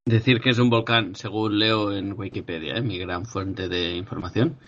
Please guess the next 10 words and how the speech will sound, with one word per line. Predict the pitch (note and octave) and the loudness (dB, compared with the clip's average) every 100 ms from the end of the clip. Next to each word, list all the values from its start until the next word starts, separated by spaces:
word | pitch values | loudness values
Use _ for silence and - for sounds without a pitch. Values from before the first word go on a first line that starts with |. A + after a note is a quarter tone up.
| - - - - | -20 -20 -20 -8
es | - A2 | 2 6
un | A#2+ | 8
volcán | A2+ A2 A#2+ A2+ G#2+ G2+ G2 F#2+ G2 - | 8 6 6 4 4 0 0 0 -2 -4
activo | G#2+ - C3 A#2+ | -6 0 2 4
localizado | G#2+ - G2+ G2 A#2+ A#2 | 4 4 -2 2 6 6
al | A2 | 6
sureste | A2 G#2+ A2 - G#2+ | 2 2 0 2 2
del | G#2 F#2+ | 2 2
lago | G2 G#2 G2 G2 F#2+ - - - _ _ - | 2 2 2 0 -2 -4 -20 -20 _ _ 4
Llanquihue, | G#2 G2 G2 G2+ - A#2+ B2+ C3 C#3+ A#3+ | 6 8 6 6 4 8 8 8 4 2